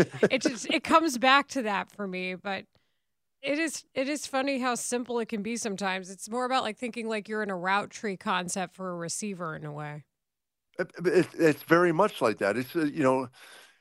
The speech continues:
Speaker 1: guys will be in, in, in a zone going out on a route, and they'll get handed off to someone, but there's a whole open gap. You can,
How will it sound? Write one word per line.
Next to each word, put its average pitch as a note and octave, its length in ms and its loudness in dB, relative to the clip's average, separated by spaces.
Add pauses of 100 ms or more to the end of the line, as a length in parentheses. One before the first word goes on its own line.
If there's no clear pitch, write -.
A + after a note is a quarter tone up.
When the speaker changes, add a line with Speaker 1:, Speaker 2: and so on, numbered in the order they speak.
(720)
Speaker 1:
guys C3+ 340 4
will C#3 80 -8
be C3+ 180 4
in, C#3+ 120 4
in, A#2+ 200 0
in B2 240 0
a A#2+ 60 0
zone C3+ 340 4
going B2 160 2
out B2+ 240 4
on A#2 140 4
a G#2+ 60 6
route, B2+ 480 4
and A2+ 560 -2 (160)
they'll A#2 160 2
get B2 180 2
handed B2 360 2
off C#3 200 6
to C3+ 100 -12
someone, A2+ 320 0
but G#2+ 100 -2
there's G#2+ 180 -2
a G#2+ 60 0
whole C3 260 4
open B2 260 0
gap. C#3 320 0
You A#2+ 100 -12
can, A#2 240 -8